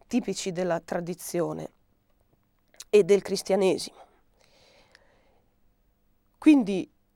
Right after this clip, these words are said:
i temi della filosofia della politica si prestano anche per misurare sul campo questa validità delle tesi dottrin-, eh, della dottrina rosminiana e a valutare sul campo l'impegno dell'autore.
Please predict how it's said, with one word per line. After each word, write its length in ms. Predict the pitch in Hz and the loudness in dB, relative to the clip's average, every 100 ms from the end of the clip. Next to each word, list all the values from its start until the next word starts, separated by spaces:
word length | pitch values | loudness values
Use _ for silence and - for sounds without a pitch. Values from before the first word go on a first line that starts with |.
| _ _ _ _ _ _ _ _ _ | _ _ _ _ _ _ _ _ _
i 140 | 196 | -10
temi 420 | - 277 269 196 180 | 0 2 4 2 0
della 220 | 208 214 | 0 0
filosofia 420 | - 233 254 320 | -2 -4 -2 0
della 180 | 208 226 | 2 0
politica 380 | 277 240 - 196 | 0 -4 -4 -6
si 140 | 220 | -4
prestano 520 | - 262 277 226 208 | 2 2 2 0 6
anche 340 | 226 277 - - | 8 8 4 -2
per 240 | 240 240 | 0 0
misurare 800 | 233 233 208 220 240 196 165 170 | 0 -2 -2 4 6 6 2 -4
sul 280 | - 214 185 | -8 -8 0
campo 800 | - 262 208 185 - 214 269 - - - - - - - - - - | 8 8 8 2 2 6 6 4 -10 -20 -20 -20 -20 -20 -20 -20 6
questa 640 | 269 285 - 247 214 - - - _ - | 8 8 6 8 8 6 -2 -20 _ 0
validità 840 | 202 233 233 220 - 277 226 160 - _ _ _ _ | 6 6 6 0 4 8 8 6 -4 _ _ _ _
delle 640 | - 180 226 226 208 196 - - | -2 4 6 6 6 4 0 2
tesi 360 | 226 226 190 | 4 4 2
dottrin-, 520 | 185 196 - 208 202 - | -4 -4 -2 -2 -2 -4
eh, 300 | - 160 175 | -6 -2 -2
della 460 | 165 156 185 208 202 | -2 -4 0 2 2
dottrina 720 | 196 208 - 233 214 190 101 | 2 -2 -2 0 2 2 2
rosminiana 840 | 190 196 190 214 226 185 175 240 - | 0 -2 -2 0 2 2 0 -4 -2
e 140 | 220 | -2
a 120 | 226 | 0
valutare 500 | 185 202 247 214 170 | 0 -2 -2 -2 -4
sul 280 | 165 - 285 | -4 -8 -6
campo 400 | - 175 190 - | -4 -4 -4 -2
l'impegno 800 | 214 233 208 - 185 175 175 170 | 0 -2 -4 -2 0 0 -4 -6
dell'autore. 920 | - 170 156 156 165 - 139 - - | -4 -4 -4 -6 -6 -4 -4 -6 -12